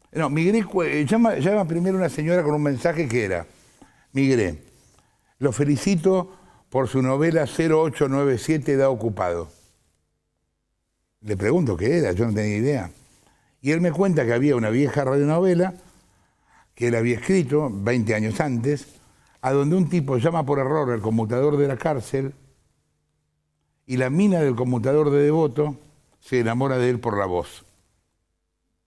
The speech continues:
Creo que el título era "cero ocho nueve siete da ocupado". Termina Migré de decir eso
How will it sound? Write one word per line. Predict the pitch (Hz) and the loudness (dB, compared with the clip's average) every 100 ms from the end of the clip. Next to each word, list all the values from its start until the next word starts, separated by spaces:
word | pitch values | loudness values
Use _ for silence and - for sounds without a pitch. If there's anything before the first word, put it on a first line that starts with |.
| _ _ _ _ _ _ _ _ _ _ _ _ _ | _ _ _ _ _ _ _ _ _ _ _ _ _
Creo | - 135 135 | -4 0 2
que | 117 | 2
el | |
título | 107 120 120 110 | 0 0 0 0
era | 113 117 113 - | 0 -2 -4 -6
"cero | 117 113 110 | -2 2 2
ocho | 113 - | 0 -2
nueve | 107 107 95 | -2 -2 -4
siete | 92 104 104 98 | -6 -6 -6 -4
da | 101 | -4
ocupado". | 87 87 82 82 82 _ _ _ _ _ _ _ _ _ _ _ _ _ _ _ _ _ - | -4 -8 -10 -10 -12 _ _ _ _ _ _ _ _ _ _ _ _ _ _ _ _ _ -4
Termina | 135 143 196 185 | 0 2 2 2
Migré | 151 135 151 | 2 2 4
de | 151 127 | 4 2
decir | 104 139 | 2 0
eso | 147 123 - 120 | 2 0 -4 -8